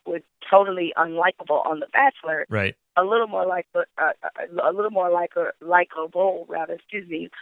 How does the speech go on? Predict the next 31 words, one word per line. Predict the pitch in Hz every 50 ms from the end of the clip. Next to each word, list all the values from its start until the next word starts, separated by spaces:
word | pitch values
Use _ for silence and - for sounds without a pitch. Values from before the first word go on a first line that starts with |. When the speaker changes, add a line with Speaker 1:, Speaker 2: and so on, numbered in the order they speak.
| - - _
Speaker 1:
on | 151 165 165
Bachelor | 175 185 185 175 - 180 170 160
in | 139
Paradise, | - - 220 247 247 196 - - - 160 165 - - -
I'm | 165 175 175
wondering | 180 185 180 175 180 175 175 170 - _ _ _ _ _ _ _ _ _ _
if | 180 175 -
it | 202 - -
could | - 202 208 208 220
have, | 196 165 165 165 160 165 165 160 _ _ _ _ _ _ _ _
you | - 175
know, | 170 165 160 156 -
the | 165 156 147 - - -
opposite, | 147 156 - - 165 - _ - 165 156 156 151 120 - - _ _ _ _ _ _ _
you | - 165
know, | 165 156 156 156 156 - -
effect. | 165 - - - - 214 226 - - - - - -
Like, | 160 160 165 160 - _ - - _ _ _ - - - - 214
I | 247
don't | 269 269 302
know. | 392 381 226 185 160
I | 165 202
mean, | 208 208 202
I, | - 131 - - - -
I | 165 175 -
guess | 214 226 233 - _
because | - - - 190 190 185 175 175 170 - _ _ _ _ _ _ _ _ _ _ _ _
the, | 175 185 180 180 175 170 165 160 - _
the | 175 170 165 156 180
Bachelor | 180 185 214 - - - 190 - 180 175 170 165 165 165 _ _ _ _ _ _ _ _ _ _ _ _ _ _ -
parameters | - 170 165 165 170 175 180 175 170 170 165 165 160